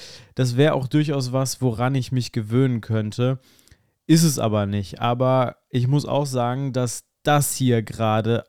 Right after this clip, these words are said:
auch etwas ist, woran ich mich gar nicht erst gewöhnen brauche. Denn wir sind mitten im Umzugsstress. Ich hab's ja letzte Woche schon gesagt, das hier wird die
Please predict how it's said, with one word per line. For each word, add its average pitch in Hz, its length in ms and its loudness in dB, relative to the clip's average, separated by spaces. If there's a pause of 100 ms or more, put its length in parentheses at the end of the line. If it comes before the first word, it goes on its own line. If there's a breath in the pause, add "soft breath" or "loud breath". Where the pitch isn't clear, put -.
(120)
auch 135 380 4
etwas 110 480 -4
ist, 117 360 -6
woran 110 300 -4
ich 107 220 -4
mich 104 340 -8
gar 113 220 -2
nicht 107 180 -6
erst 110 320 -4
gewöhnen 107 440 -2
brauche. 113 580 0 (580 loud breath)
Denn 110 340 0
wir 110 220 -2
sind 104 400 -4 (160)
mitten 113 640 -2
im 110 180 -6
Umzugsstress. 113 840 -8
Ich - 100 -4
hab's 175 200 -2
ja 165 200 0 (420 soft breath)
letzte 147 380 -2
Woche 139 240 0
schon 135 260 -2
gesagt, 131 500 -2
das 143 180 -2
hier 131 180 -4
wird 127 300 -2
die 127 240 -2